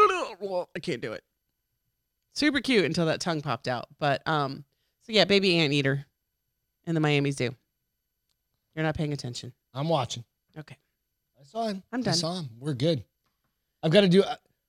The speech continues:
Speaker 2: I'm, I'm multitasking is what you tell me. Like when you're reading your book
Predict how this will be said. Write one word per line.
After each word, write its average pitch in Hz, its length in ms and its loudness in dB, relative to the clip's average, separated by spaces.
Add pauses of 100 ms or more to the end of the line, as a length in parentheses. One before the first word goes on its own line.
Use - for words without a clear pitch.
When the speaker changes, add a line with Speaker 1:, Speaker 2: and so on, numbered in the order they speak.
(140)
Speaker 2:
I'm, 196 240 2
I'm 147 400 2
multitasking 135 1000 2 (100)
is 113 120 0
what 117 120 2
you 139 160 2
tell 127 220 2
me. 104 240 -2 (220)
Like 135 160 0
when 151 120 8
you're 147 140 10
reading 147 320 8
your 147 220 4
book 123 400 0